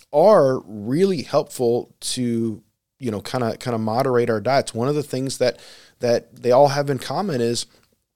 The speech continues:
many of them are, are natural foods. They're, they're whole foods. There's not a lot of processed foods that are, it's the things they grow out of the ground. It's the animals that they raise. And so that is one of the, the, the, the commonalities. But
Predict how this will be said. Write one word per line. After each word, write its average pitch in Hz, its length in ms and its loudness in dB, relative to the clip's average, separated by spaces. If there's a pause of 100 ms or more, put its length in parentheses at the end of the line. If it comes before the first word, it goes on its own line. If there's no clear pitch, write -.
(440)
many 139 240 0
of 151 80 0
them 127 180 0
are, 120 180 0
are 117 140 -2
natural 127 640 -2
foods. - 400 -6
They're, 117 260 0
they're 123 180 -2
whole 139 280 0
foods. 180 300 -6
There's 113 180 -4
not 127 220 -2
a 160 40 0
lot 131 200 2
of 120 100 -6
processed 131 720 -2
foods 143 500 -4 (400)
that 123 180 0
are, 117 160 2
it's 104 200 -6
the 117 120 -10
things 135 260 -6
they 143 100 0
grow 120 240 2
out 147 100 4
of 143 60 -2
the 143 60 -4
ground. 131 380 -2
It's 98 120 -10
the 113 120 -8
animals 127 420 -4
that 120 180 -4
they 139 140 0
raise. 123 540 0 (460)
And 120 180 -4
so 131 180 2
that 135 200 8
is 151 140 0
one 135 160 -4
of 135 100 -4
the, 117 320 0
the, 110 380 -2
the, - 220 -10
the 110 100 -8
commonalities. 123 840 -2
But - 180 0